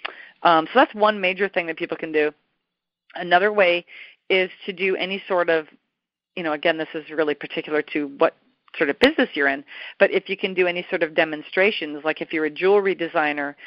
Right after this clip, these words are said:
you could, you know, set up a camera to show us a process of, so-, you know, s-, something of how you make your jewelry or something like that. Anything like that that invites us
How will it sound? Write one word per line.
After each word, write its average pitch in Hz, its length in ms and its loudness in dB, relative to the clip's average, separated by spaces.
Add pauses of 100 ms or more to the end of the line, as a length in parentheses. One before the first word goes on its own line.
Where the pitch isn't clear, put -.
(240)
you 170 160 -2
could, 156 440 2 (240)
you 165 120 -6
know, 147 220 -8 (600)
set 190 160 6
up 180 120 2
a 170 80 0
camera 156 600 -2 (380)
to 165 120 -10
show 180 220 2
us 165 160 2
a 160 60 0
process 165 600 0
of, 147 220 -8
so-, - 100 -2
you 175 100 -8
know, 151 80 -4
s-, - 100 -14 (260)
something 175 340 0
of 156 80 -6
how 156 160 4
you 151 200 -2
make 151 260 -4
your 160 100 -6
jewelry 143 480 -2
or 143 60 -14
something 147 260 -10
like 143 200 -6
that. 139 260 0 (500)
Anything 269 300 2
like 214 200 -2
that 165 320 4
that - 200 -2
invites 156 480 0
us 165 100 -6